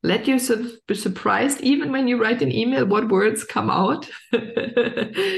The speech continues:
or, or whatever. I'll put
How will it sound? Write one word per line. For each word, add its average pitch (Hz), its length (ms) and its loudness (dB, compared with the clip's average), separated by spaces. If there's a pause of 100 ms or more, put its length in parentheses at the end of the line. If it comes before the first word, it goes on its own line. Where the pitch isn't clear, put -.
(640)
or, 226 220 4
or 214 120 4
whatever. 220 420 2
I'll 226 640 0 (180)
put 233 440 2